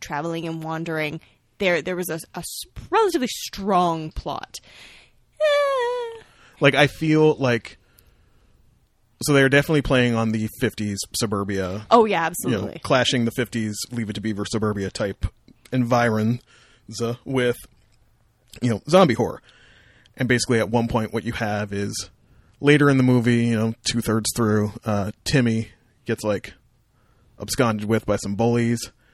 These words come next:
Speaker 2: And they're
Speaker 1: Yeah.
Speaker 2: going to, uh, they're basically trying to set him up. They wanna be heroes, basically. They've been blamed for something. They wanna be heroes, so they're basically trying to use Fido to, um, attack Timmy, and then,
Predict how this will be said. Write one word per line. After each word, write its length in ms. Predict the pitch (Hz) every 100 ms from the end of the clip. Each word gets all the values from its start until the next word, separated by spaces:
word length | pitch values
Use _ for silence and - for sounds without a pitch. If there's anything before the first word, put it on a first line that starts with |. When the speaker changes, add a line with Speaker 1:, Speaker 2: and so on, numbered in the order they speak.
| _ - _ -
Speaker 2:
And 260 | 110 101
they're 60 | 104
Speaker 1:
Yeah. 80 | 156
Speaker 2:
going 180 | 104 98
to, 200 | 120 98
uh, 240 | 95 95 104
they're 80 | 120
basically 260 | 117 113 113
trying 200 | 131 104
to 60 | -
set 160 | 131
him 180 | - 107
up. 160 | 104 104
They 100 | 143
wanna 180 | 160 123
be 80 |
heroes, 420 | 117 147 127 131 117
basically. 400 | 127 123 135 131
They've 140 | 104
been 140 | 107 104
blamed 300 | 107 107 107
for 120 | 117
something. 420 | 110 107 104 101 - - - - - -
They 80 |
wanna 140 | 117 101
be 60 | 101
heroes, 320 | 139 139 135
so 60 | 120
they're 80 | 110
basically 240 | 110 113
trying 180 | 120 110
to 60 | 98
use 240 | 131 139 -
Fido 520 | 120 113 113 107 - _ _ _ _ _ _ -
to, 200 | 120 107
um, 340 | 98 95 104 - _ _ _ _ _ _ -
attack 560 | 117 - 135 110 - - - _ _ -
Timmy, 460 | - 180 90 107 - _ _ _ _ -
and 160 | 117
then, 440 | 107 104 98 98